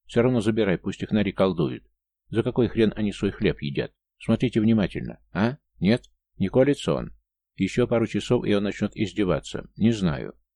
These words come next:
Хоть на молекулы разбери его хату. Я из своей получки буду год оплачивать его ремонт. Но доказуху добудьте".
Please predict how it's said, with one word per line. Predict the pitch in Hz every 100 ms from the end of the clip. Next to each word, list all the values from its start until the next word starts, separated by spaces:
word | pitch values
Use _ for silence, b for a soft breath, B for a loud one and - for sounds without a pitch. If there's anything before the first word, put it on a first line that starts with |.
| _ _
Хоть | - 107
на | 113
молекулы | 117 120 139 120 110
разбери | 101 95 95 101
его | 92 92
хату. | - 71 - 62 -
Я | - 123
из | -
своей | 131 127
получки | 135 127 95 -
буду | 85 87
год | 92 104 -
оплачивать | - 110 90 - 85 92
его | 92
ремонт. | 107 101 69 - _ -
Но | 113
доказуху | 117 113 113 117 - 113
добудьте". | 113 87 76 - -